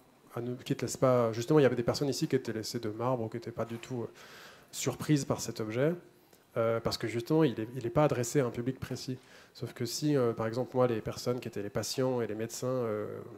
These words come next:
sur les notions de, d'Alzheimer ou de maladies neurodégénératives, euh, c'est beaucoup plus facile là de, d'être, d'être sûr de faire un projet qui est juste assez dérangeant pour cette personne, cette communauté-là, et qui n'est pas trop dérangeant surtout. C'était ça le plus dangereux, c'était ça le plus difficile.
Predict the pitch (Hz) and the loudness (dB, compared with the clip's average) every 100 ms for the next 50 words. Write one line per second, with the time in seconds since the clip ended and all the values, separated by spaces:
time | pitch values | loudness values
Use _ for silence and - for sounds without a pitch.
0 | - _ _ _ - 117 120 117 135 127 | -20 _ _ _ -10 -6 -6 -4 -2 -2
1 | 120 120 117 120 123 123 120 117 117 123 | 0 0 0 0 2 2 2 0 -2 0
2 | 120 120 117 113 110 - 165 170 - - | 2 2 0 -2 -4 0 2 2 -2 -16
3 | - - _ 120 117 113 110 110 110 110 | -20 -20 _ -2 0 0 -2 -4 -6 -12
4 | - - _ _ _ _ - - 131 117 | -14 -20 _ _ _ _ -14 -8 -2 0
5 | 127 135 123 123 151 135 131 127 120 117 | 4 4 4 4 4 6 4 4 2 2
6 | 113 - 113 120 117 123 - 139 - 117 | -2 -2 -4 -2 -2 -2 -2 -2 0 0
7 | 120 117 120 127 120 110 143 - 127 - | 0 -2 0 0 0 0 0 2 0 2
8 | 127 113 110 127 147 110 - 110 117 - | 2 2 2 0 -2 -6 -8 -6 -6 -4
9 | 120 - 117 113 110 117 113 135 123 - | -6 -4 -6 -4 -6 -4 0 0 -2 -2
10 | 123 120 - 156 139 123 120 123 135 107 | 2 0 4 6 6 4 2 0 0 -6
11 | - 139 - 117 113 127 - 127 127 113 | -4 -4 -4 -6 -4 -4 -2 -4 -4 -2
12 | 127 135 113 127 120 123 117 117 - 143 | -4 -4 -6 -6 -6 -8 -8 -8 -4 -4